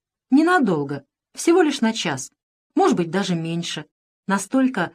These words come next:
насколько хватит терпения и отваги. Рыжий кот шел по улице, хищно оглядываясь по сторонам. Как вдруг из-под самого носа вспорхнул воробей, но взлететь не смог.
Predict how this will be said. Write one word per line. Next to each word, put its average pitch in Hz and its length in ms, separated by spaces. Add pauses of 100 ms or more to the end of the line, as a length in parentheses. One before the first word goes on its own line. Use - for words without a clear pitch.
(140)
насколько 254 440
хватит 214 400
терпения 254 680
и 214 160
отваги. 156 600 (800)
Рыжий 311 360
кот 262 260
шел 226 280
по 180 120
улице, 233 720 (140)
хищно 247 460
оглядываясь 190 560
по 180 100
сторонам. 151 580 (600)
Как 220 140
вдруг 220 400
из-под 208 300
самого 165 340
носа 247 400 (120)
вспорхнул 247 560
воробей, 214 640 (520)
но 302 200
взлететь 208 580
не 196 100
смог. 147 460